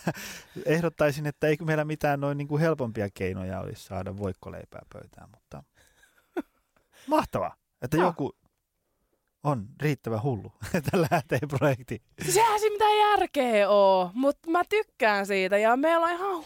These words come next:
Speaker 2: huikeita asiakkaita ja, tiiäks, niinku, mulla on pääsääntöisesti, niinku, ihan timanttinen jengi töissä. Eihän sitä vois, niinku, yksin siellä tehdä ja, niinku, et totta kai, niinku,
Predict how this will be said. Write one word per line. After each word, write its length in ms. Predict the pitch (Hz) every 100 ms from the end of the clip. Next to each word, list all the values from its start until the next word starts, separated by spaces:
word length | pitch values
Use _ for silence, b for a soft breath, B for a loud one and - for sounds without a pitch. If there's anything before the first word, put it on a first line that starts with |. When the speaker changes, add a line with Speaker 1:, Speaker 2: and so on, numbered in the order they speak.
| -
Speaker 2:
huikeita 720 | 494 403 - 233 202 196 311
asiakkaita 880 | 349 - 285 233 - 220 214 208 202
ja, 240 | 202 196 202
tiiäks, 300 | 240 233 240
niinku, 200 | 247 262
mulla 300 | 311 311 277
on 100 | 254 b b b
pääsääntöisesti, 720 | - 339 359 302 269 254 -
niinku, 380 | 254 247 240 254 -
ihan 340 | 370 311 254 214
timanttinen 680 | 240 220 185 165 175 190
jengi 400 | 269 349 294 233
töissä. 640 | 220 220 214 202 - 202 190 b b b b
Eihän 360 | 269 330 320
sitä 180 | 277 294
vois, 220 | 302 285
niinku, 180 | 262 254 285
yksin 440 | 311 - 226 196
siellä 220 | 190 180
tehdä 320 | 185 185 185
ja, 160 | 175 175
niinku, 380 | 196 196 208 202
et 160 | 233 -
totta 260 | 262 269 269
kai, 200 | 285 269
niinku, 180 | 233